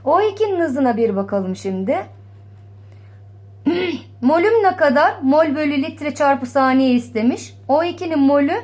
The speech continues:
sıfır iki. Peki litresi ne kadar kabın? İki. Peki saniyesi neydi? On. Buradan şurası sadeleşirse arkadaşlar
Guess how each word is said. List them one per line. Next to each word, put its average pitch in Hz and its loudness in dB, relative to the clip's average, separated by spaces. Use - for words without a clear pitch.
sıfır 330 -4
iki. 240 -2
Peki 277 -4
litresi 370 -4
ne 269 0
kadar 233 0
kabın? 269 0
İki. 254 -2
Peki 294 -6
saniyesi 349 -2
neydi? 269 0
On. 254 2
Buradan 294 2
şurası 277 -2
sadeleşirse 202 0
arkadaşlar 175 -2